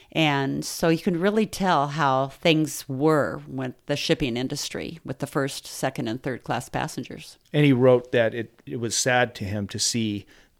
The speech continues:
Speaker 2: their treatment and the, uh, discomforts that they had to go through.
Speaker 1: Yeah, and the children. And then th-,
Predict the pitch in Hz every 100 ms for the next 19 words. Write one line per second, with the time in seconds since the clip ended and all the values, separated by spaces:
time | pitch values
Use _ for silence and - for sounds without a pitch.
0 | - 131 113 - 117 107 104 104 101 -
1 | 104 98 98 - - - - _ _ 120
2 | 117 110 104 95 98 - 123 - 139 127
3 | 107 - 110 98 110 101 104 107 104 101
4 | 98 110 101 101 - - 180 202 165 151
5 | 247 208 175 202 196 220 269 202 208 -